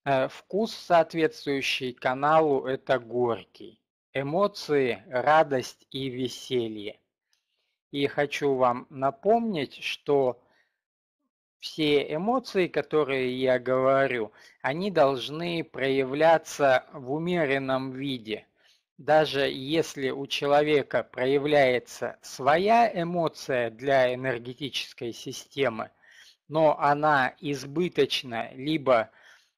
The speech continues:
э, продолжительна по времени, то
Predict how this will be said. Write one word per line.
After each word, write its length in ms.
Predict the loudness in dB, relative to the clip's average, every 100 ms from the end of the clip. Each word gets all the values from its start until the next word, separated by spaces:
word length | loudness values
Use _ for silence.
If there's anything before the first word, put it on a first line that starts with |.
| _
э, 140 | -14 -14 _
продолжительна 1120 | 0 4 6 6 4 0 -2 2 2 2 0
по 240 | 2 2 2
времени, 760 | 2 2 2 -2 -12 -14 -16 _ _ _ _
то 400 | 2 6 6 2